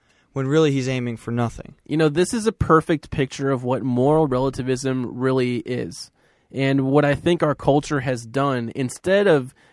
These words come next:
Speaker 2: going and, and training and working and practicing at shooting these arrows and hitting the target ten times out of ten times, instead of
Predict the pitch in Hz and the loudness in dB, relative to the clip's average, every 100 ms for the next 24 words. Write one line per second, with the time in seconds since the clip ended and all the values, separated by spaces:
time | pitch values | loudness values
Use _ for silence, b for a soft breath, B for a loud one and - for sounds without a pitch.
0 | b - 180 190 160 139 - 147 131 - | b 0 2 4 2 -2 -4 -4 -4 -6
1 | - 185 190 175 139 135 143 135 131 120 | -4 0 2 4 2 -2 -2 -2 -2 -4
2 | 113 131 156 185 185 147 131 - 151 170 | -8 -4 -2 0 0 0 -2 0 0 0
3 | 160 - 147 131 131 127 - - 196 185 | -4 -2 -2 0 -2 -4 -8 -4 -2 0
4 | 165 131 120 156 180 139 127 127 - b | 0 0 -2 -2 2 2 2 -2 -10 b
5 | b 131 135 190 202 185 - 180 202 143 | b -8 -6 -2 -2 -2 -2 -2 0 0
6 | 135 - 180 165 175 156 135 139 - 147 | -4 -4 -4 -4 -2 -2 -2 -6 -4 -4
7 | 123 170 143 120 b b b 170 - 285 | -2 -2 -2 -4 b b b -6 0 2
8 | 285 185 | 6 6